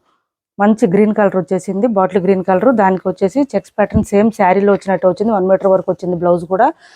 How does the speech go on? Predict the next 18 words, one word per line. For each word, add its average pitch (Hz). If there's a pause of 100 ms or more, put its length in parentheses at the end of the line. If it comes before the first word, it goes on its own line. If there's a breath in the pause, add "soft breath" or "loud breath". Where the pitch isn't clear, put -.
(280 soft breath)
హెల్దీగా 226
ఉండే 196
వాళ్ళకి 196
కూడా 180
సరిపోతుంది, 202 (120)
ఇట్లా 170
వచ్చేసింది. 147 (480 soft breath)
ఇదంతా 196
కూడా 214
సూపర్ 185
ఉంది 185
చూడండి, 175
ఇట్లా 175
వచ్చింది. 170
Both 233
sides 220
హ్యాండ్స్కి 196
వచ్చేసి 185